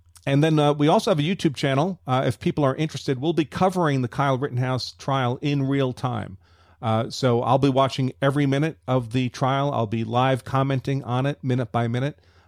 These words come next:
Uh, and then at the end of each day, we'll be doing a kind of plain English, uh, legal analysis of what happened over the course of the day, what was important, what wasn't, what are the implications of all that.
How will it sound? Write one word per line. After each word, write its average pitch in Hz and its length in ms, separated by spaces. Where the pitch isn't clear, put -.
Uh, 120 180
and 127 160
then 139 120
at 127 80
the 135 200
end 175 220
of 147 100
each 151 220
day, 139 220
we'll 123 160
be 120 160
doing 123 500
a 117 320
kind 123 220
of 120 120
plain 147 380
English, 127 640
uh, 120 220
legal 139 340
analysis 131 600
of - 100
what 123 160
happened 123 340
over 120 160
the 113 80
course 120 300
of 123 60
the 113 80
day, 120 260
what 120 200
was 117 120
important, 120 520
what 123 120
wasn't, 123 460
what 127 120
are 123 60
the 127 140
implications 123 640
of 110 120
all 113 160
that. 117 300